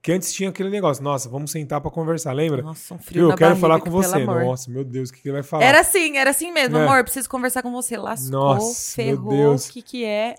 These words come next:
Speaker 2: É.
Speaker 1: É, então assim, hoje é mais tranquilo. "Ó, vamos falar de dinheiro, vamos falar do, como é que tá o caixa, o dinheiro e tal, as coisas, vamos."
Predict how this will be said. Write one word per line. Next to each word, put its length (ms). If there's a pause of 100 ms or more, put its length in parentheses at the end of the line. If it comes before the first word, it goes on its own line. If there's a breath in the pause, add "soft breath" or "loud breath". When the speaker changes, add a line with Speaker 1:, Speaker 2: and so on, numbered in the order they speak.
Speaker 2:
É. 120
Speaker 1:
É, 280
então 320
assim, 280
hoje 220
é 40
mais 200
tranquilo. 340
"Ó, 60
vamos 160
falar 140
de 100
dinheiro, 240
vamos 180
falar 200
do, 240
como 140
é 40
que 80
tá 240
o 80
caixa, 400
o 20
dinheiro 380
e 60
tal, 160
as 100
coisas, 260
vamos." 320